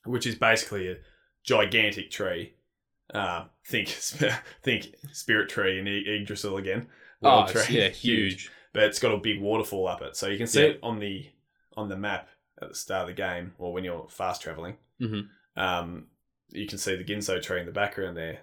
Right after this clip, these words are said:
Speaker 1: And at the start, it's just lifeless. But once you go there and Ori, um, basically finds that element and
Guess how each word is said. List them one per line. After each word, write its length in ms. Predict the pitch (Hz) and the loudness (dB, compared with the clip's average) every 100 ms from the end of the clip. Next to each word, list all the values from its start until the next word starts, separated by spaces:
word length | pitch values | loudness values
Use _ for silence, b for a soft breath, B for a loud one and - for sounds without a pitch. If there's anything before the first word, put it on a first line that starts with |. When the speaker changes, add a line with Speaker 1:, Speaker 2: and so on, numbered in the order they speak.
| _ _ | _ _
Speaker 1:
And 140 | 95 90 | -8 -8
at 120 | - | -10
the 60 | |
start, 440 | - 113 110 92 - _ _ - | -4 2 4 2 -2 _ _ -10
it's 160 | - 98 | -8 -6
just 200 | 92 104 | -6 -2
lifeless. 600 | 101 98 - 90 - - _ _ _ _ _ _ - | -2 -2 -4 -8 -10 -14 _ _ _ _ _ _ -6
But 100 | 90 | 0
once 220 | 113 - | 0 0
you 80 | 98 | -2
go 280 | 104 104 104 | 2 2 2
there 340 | 92 85 90 _ _ - | 0 -4 -6 _ _ -8
and 100 | 92 | -4
Ori, 400 | 95 92 85 - - | -2 -4 -6 -14 -12
um, 400 | 90 87 87 - _ _ _ _ _ - - _ _ _ | -10 -10 -12 -16 _ _ _ _ _ -20 -20 _ _ _
basically 460 | 95 90 92 82 - | -6 -4 -6 -6 -8
finds 340 | - 92 90 | -8 -8 -6
that 120 | 82 - | -6 -4
element 360 | 95 90 87 - _ _ 87 | -4 -6 -12 -18 _ _ -14
and 300 | 85 90 | -14 -14